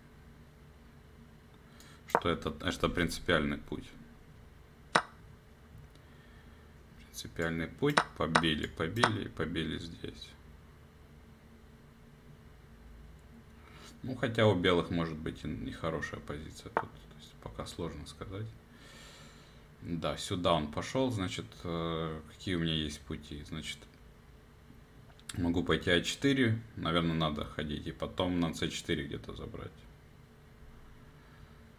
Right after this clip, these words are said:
Ну, как-то особо и не видно, что еще.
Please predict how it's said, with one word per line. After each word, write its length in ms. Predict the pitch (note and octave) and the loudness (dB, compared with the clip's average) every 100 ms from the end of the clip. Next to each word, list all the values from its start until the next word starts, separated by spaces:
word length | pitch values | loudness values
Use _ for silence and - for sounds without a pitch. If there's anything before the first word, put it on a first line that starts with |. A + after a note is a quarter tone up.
| - - - - - - | -20 -20 -20 -20 -16 -6
Ну, 400 | D#2+ F2+ G2 G2 - | -2 0 0 -4 -6
как-то 300 | E2 - F2 | -8 0 0
особо 380 | - F2+ F2 | 2 0 2
и 60 | E2 | 4
не 160 | E2+ E2+ | 6 4
видно, 300 | D2+ D#2+ - | 0 -4 -8
что 200 | - D2 | -8 -8
еще. 340 | D#2 - A2 | -6 -4 -2